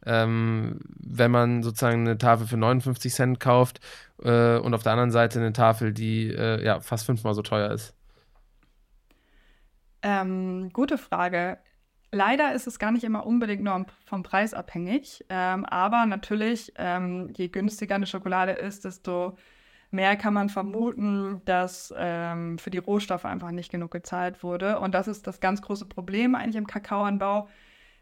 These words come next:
Speaker 2: dass, ähm, die Leute, die am Anfang der Lieferkette stehen, also die eigentlich den, ähm, wichtigsten Rohstoff für die Schokolade produzieren, also den Kakao, dass die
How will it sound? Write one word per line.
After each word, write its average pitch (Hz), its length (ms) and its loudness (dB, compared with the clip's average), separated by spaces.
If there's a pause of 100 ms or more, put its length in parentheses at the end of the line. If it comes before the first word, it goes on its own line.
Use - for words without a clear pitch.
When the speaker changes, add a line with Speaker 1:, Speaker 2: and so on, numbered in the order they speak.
(320)
Speaker 2:
dass, 202 640 0
ähm, 190 480 -2
die 202 140 -2
Leute, 226 300 2
die 214 100 2
am 202 80 -2
Anfang 220 260 0
der 208 80 -2
Lieferkette 240 500 -2
stehen, 226 220 0
also 202 160 -2
die 196 180 -6
eigentlich 190 220 -2
den, 175 420 -6
ähm, 175 460 -4
wichtigsten 247 460 0
Rohstoff 190 560 0
für 185 100 -8
die 180 100 -6
Schokolade 175 440 -2
produzieren, 196 440 -6
also 175 200 -6
den 180 100 -10
Kakao, 180 640 0
dass 175 300 -8
die 180 500 -6